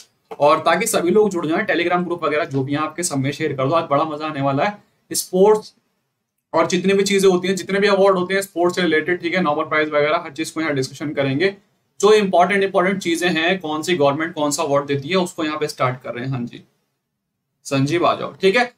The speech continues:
तो बिना किसी देरी के first क्वेश्चन के साथ start करते हैं।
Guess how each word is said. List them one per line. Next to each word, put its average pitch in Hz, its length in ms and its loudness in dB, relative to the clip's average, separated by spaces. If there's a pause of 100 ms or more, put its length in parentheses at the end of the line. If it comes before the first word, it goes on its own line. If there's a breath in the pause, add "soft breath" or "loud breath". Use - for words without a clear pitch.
(120)
तो 196 80 2
बिना 196 220 4
किसी 233 200 -2
देरी 208 180 2
के 233 100 0
first 214 240 0
क्वेश्चन 202 240 -4
के 208 60 -2
साथ 202 160 -2
start 180 400 0
करते 170 280 -2
हैं। 185 260 -2